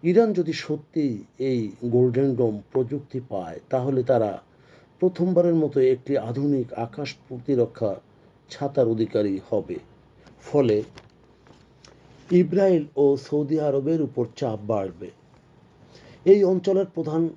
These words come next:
সামরিক শক্তিগুলো ইরানের এই প্রযুক্তিগত অগ্রগতি দেখে নতুন করে তারা তাদের প্রতিরক্ষা ব্যয় বাড়াতে বাধ্য হবে। ফলে অস্ত্র প্রতিযোগিতা বেড়ে যাবে। ড্রোন যুদ্ধ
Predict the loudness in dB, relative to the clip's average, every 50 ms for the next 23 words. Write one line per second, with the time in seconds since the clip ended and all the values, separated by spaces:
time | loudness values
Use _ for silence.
0 | -12 -20 -16 -10 -6 -2 0 0 0 0 -2 -4 -4 -4 -4 -4 -6 -6 -2 0
1 | 0 0 0 -2 -4 -12 _ _ _ _ _ _ _ _ _ _ _ _ _ _
2 | _ _ _ _ _ _ _ 0 4 4 6 6 6 6 4 4 4 2 0 -2
3 | -4 -6 -4 -4 -4 -6 -6 -6 -6 -4 -2 0 -2 -2 0 0 0 0 0 0
4 | -2 -2 -2 -2 -2 -2 -2 -2 -2 -2 -4 -2 -4 -4 -4 -4 -8 -4 -2 -2
5 | 0 2 2 2 2 2 0 0 0 0 0 0 0 0 0 -2 -4 -8 -14 _
6 | _ _ _ _ _ _ _ -2 -2 0 2 2 0 0 -2 -6 -6 -4 -2 0
7 | 0 0 -2 -4 -8 -4 -2 -2 0 0 0 0 0 -2 -4 -8 -12 -20 -20 -20
8 | -20 -20 -20 -20 -20 -18 -10 -6 -2 0 0 0 0 -2 -2 -2 -2 -2 0 -2
9 | -2 -2 -2 -2 -2 -2 -2 -2 -4 -4 -6 -8 -8 -14 -20 -12 -6 -2 -2 0
10 | 0 0 -2 -4 -6 -12 _ _ _ _ _ -20 -20 -20 -20 -10 -4 0 0 0
11 | 0 -2 -8 -10 -12 -8 -4 -2 -2 -2 -2 0 0 0 0 0 0 -2 -2 -2
12 | -2 -4 -4 -4 -4 -4 -4 -4 -6 -8 -14 -18 _ _ _ _ -20 -20 _ _
13 | -20 _ -20 -20 -20 _ -10 -8 -4 2 4 4 4 4 2 0 -4 -6 -6 -6
14 | -6 -6 -4 -2 -2 -2 -2 -2 -6